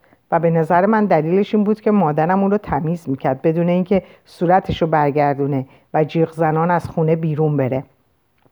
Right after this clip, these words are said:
البته کسی مستقیم به نی-، به چنین چیزی اشاره نکرده و این حرف رو به من نزده بود. من غذای پدر بزرگ رو براش توی بشقاب تیکه می‌کردم.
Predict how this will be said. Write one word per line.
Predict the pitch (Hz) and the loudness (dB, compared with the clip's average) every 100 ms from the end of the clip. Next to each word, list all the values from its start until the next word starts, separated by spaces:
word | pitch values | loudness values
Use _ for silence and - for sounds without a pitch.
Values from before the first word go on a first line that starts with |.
| _ _ - _ | _ _ -20 _
البته | 269 294 339 349 359 220 - - _ - | 0 4 2 2 2 2 -2 -20 _ -2
کسی | 302 - | 0 2
مستقیم | 311 254 - 226 233 269 | 2 2 2 2 4 4
به | 220 | 4
نی-، | 196 - | 0 -2
به | 185 | -4
چنین | 180 196 190 | 0 0 0
چیزی | 175 233 254 | -2 -4 0
اشاره | 220 - 170 175 | 0 0 0 2
نکرده | 226 226 - 156 139 135 143 - - _ | 4 2 2 -2 0 -2 -4 -8 -20 _
و | 151 | 0
این | 175 | 0
حرف | 208 208 208 - | 2 2 2 0
رو | |
به | 190 175 | 0 2
من | 180 208 | 2 2
نزده | 220 160 143 139 | 2 2 0 -2
بود. | 139 139 _ _ _ - | -4 -10 _ _ _ -2
من | 311 311 | 0 2
غذای | 226 254 | 2 2
پدر | 269 226 202 185 | 0 2 2 2
بزرگ | 185 180 214 | 2 2 2
رو | |
براش | 240 170 196 - | 2 2 0 -4
توی | 240 | -4
بشقاب | 214 180 - - 196 - | 0 -2 -4 -2 -2 -2
تیکه | 165 - | -10 -4
می‌کردم. | 220 151 160 147 139 151 | -2 -2 -2 -4 -2 -4